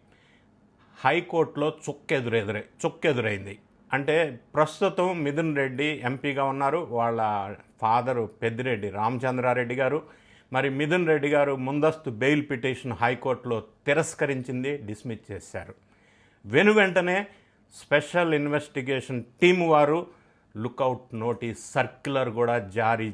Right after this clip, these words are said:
చేశారు. అంటే ఇప్పుడు మిథున్ రెడ్డి ఎంపీగా ఉన్నవారు విదేశాలకు వెళ్ళటానికి వీలు లేకుండా లుకౌట్ సర్క్యులర్ని వెను వెంటనే జారీ చేయటం ఏ విధంగా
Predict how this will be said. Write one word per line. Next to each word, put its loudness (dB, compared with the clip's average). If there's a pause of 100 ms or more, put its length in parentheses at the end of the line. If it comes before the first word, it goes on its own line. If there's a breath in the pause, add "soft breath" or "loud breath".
చేశారు. -6 (120)
అంటే -2
ఇప్పుడు -6
మిథున్ -2
రెడ్డి -4
ఎంపీగా 0
ఉన్నవారు 0 (280 soft breath)
విదేశాలకు 2
వెళ్ళటానికి 2
వీలు 4
లేకుండా 4
లుకౌట్ 2 (140)
సర్క్యులర్ని 2
వెను 2
వెంటనే 2
జారీ 2
చేయటం 0
ఏ 2
విధంగా -2